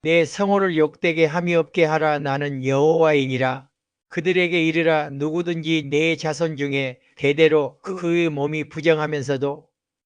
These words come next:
이스라엘 자손이 구별하여 여호와께 드리는 성물에 가까이 하는 자는 내 앞에서 끊어지리라. 나는 여호와이니라. 아론의 자손 중 나병 환자나 유출병자는 그가 정결하기 전에는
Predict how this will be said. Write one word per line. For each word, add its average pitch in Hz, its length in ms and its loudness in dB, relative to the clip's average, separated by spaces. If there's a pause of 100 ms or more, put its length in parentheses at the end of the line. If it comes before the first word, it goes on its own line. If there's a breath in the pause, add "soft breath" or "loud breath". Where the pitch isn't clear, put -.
이스라엘 170 720 0
자손이 165 520 -4
구별하여 143 800 0 (360 soft breath)
여호와께 165 720 2
드리는 143 560 -4
성물에 175 720 -4
가까이 160 480 -2
하는 151 300 -4
자는 147 360 -2
내 147 140 2
앞에서 156 680 -4
끊어지리라. 147 960 -2
나는 135 500 -6
여호와이니라. 139 1040 0 (460)
아론의 175 500 -2
자손 160 460 -4
중 147 420 -2
나병 151 500 -2
환자나 165 500 0
유출병자는 147 1040 -2
그가 156 500 -2
정결하기 156 760 0
전에는 143 560 -2